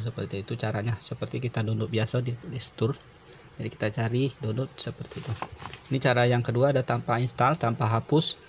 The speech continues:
Jadi pertama kita tetap bisa masuk ke setelan, sama carinya seperti itu. Kemudian kita cari untuk, eh, aplikasi, aplikasi, kemudian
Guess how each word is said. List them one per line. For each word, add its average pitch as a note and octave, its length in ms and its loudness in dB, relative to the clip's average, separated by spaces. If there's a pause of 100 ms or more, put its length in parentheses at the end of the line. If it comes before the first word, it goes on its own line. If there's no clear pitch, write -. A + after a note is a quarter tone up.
(360)
Jadi C3 480 2
pertama A#2+ 400 0
kita A#2+ 280 0
tetap - 360 -4
bisa B2 240 0
masuk C3 320 0
ke B2 120 2 (760)
setelan, A#2 480 0 (480)
sama A#2 320 -2
carinya A2+ 400 -2
seperti - 400 -4
itu. C#3+ 160 -2 (1500)
Kemudian A#2+ 200 0
kita A#2+ 280 0
cari B2 360 4
untuk, A#2+ 400 2
eh, A2+ 760 0 (120)
aplikasi, B2 640 0 (1600)
aplikasi, B2 560 -4 (720)
kemudian A#2 640 -2